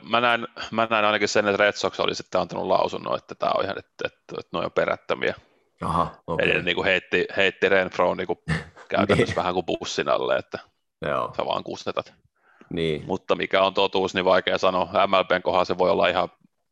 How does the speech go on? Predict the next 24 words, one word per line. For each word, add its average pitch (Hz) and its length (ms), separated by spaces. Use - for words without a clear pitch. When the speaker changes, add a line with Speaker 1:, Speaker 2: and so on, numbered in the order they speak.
Speaker 1:
mitä 85 300
vaan 82 220
käytännössä. - 720
Speaker 2:
Niin, - 180
niin, 90 320
kyllä, 82 280
joo. 80 380
Se 82 220
on 78 140
kyllä. 76 240
Ei, 90 180
ei 98 160
kyllä 107 180
y-, 110 260
ei 110 160
mua 110 200
niinku 107 180
yllättäisi, 98 640
että - 200
se 71 160
olisi 71 300
ihan 73 220
totta, - 340
niin - 220